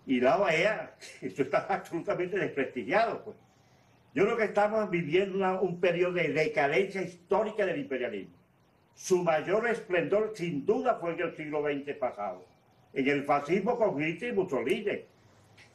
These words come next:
con la socialdemocracia Kennedy, etcétera, Rómulo Betancourt, etcétera. El socialcristianismo con De Gasperi, de Adenauer y Caldera, etcétera, etcétera. Yo siempre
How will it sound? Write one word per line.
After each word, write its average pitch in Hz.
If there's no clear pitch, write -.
con 139
la 143
socialdemocracia 151
Kennedy, 175
etcétera, 185
Rómulo 143
Betancourt, 160
etcétera. 123
El 135
socialcristianismo 165
con 156
De 135
Gasperi, 180
de 135
Adenauer 139
y -
Caldera, 127
etcétera, 127
etcétera. 107
Yo 160
siempre 208